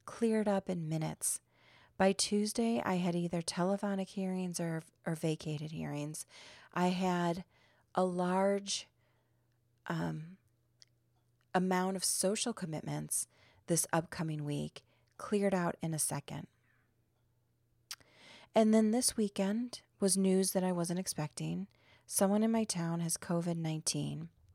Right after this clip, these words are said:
My pregnant daughter, who works with the public, um, at a storefront, she called her work and said she's not coming in.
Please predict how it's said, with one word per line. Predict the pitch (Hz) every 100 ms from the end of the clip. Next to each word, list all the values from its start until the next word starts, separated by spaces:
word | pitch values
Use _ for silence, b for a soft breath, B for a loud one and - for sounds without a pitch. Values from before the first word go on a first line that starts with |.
| B B B B
My | 196
pregnant | 190 - 196 202 196
daughter, | 185 180 185 190 190
who | - 185 170
works | 180 175 -
with | 180 -
the |
public, | - 175 170 196 220 - - b b b b b b b b _ -
um, | 170 165 160 170
at | 170 165
a |
storefront, | 156 - 190 190 - 165 196 - _ B B
she | - - 202
called | - 185 180
her | 180
work | 175 175 180 180
and | 170
said | 175
she's | 165 170 165
not | 165 -
coming | 160 156 151
in. | 156 165